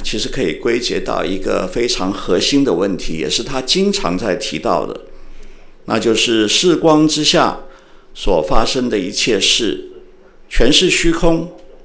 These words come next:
全是捕风。用比较白话的说法，就是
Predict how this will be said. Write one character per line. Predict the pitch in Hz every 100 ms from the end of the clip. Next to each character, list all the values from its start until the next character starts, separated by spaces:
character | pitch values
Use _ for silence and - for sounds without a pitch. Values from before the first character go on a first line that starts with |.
| - - -
全 | - - 123
是 | -
捕 | 113 - -
风。 | - 104 107 - - - - - - - - - -
用 | - 175 151
比 | 196
较 | 175 156
白 | 120 107
话 | 139 185 135
的 | 113
说 | - -
法， | - 131
就 | - 120
是 | 104 110 107 98 - -